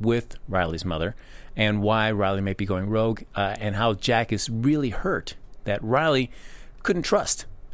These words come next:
uh, Jack to come forward to, to whatever kind of problem that she may be having right now, that,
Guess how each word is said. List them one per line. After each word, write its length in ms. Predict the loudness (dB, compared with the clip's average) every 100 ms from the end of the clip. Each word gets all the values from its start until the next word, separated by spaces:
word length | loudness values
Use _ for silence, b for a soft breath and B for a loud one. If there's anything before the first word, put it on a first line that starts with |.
| -2
uh, 240 | 0 2
Jack 320 | 2 2 0 0
to 60 |
come 160 | -2 0
forward 340 | 4 4 4
to, 260 | 0 -4 -4
to 140 | 0
whatever 420 | 2 2 0 -2 0
kind 160 | -2
of 80 | 0
problem 240 | 2 2
that 80 | 0
she 120 | -2
may 120 | -2 -4
be 100 | -4
having 280 | -6 -2
right 160 | -2 0
now, 240 | 0 -2 -6 B B B 2
that, 380 | 4 4 0